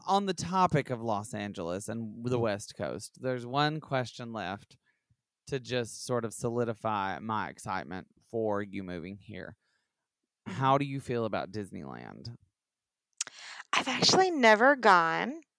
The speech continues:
Speaker 2: I, and I actually only went to Disney World once. So just,
Speaker 1: Really?
Speaker 2: like, speaking in general, yeah, I took myself there when I was nineteen with a friend of mine. So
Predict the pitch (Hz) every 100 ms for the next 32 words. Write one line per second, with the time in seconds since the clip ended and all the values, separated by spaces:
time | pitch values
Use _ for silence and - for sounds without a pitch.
0 | _ _ _ - - - _ 233 262 262
1 | - 262 269 320 359 349 330 277 247 262
2 | 262 202 208 220 214 202 190 170 180 175
3 | 220 320 - 127 135 143 226 214 151 240
4 | 240 247 - 233 233 220 220 208 202 202
5 | 202 196 196 - 208 233 233 220 226 208
6 | 214 202 196 190 185 180 - 196 196 240
7 | 196 175 170 160 151 175 214 - 175 170
8 | 170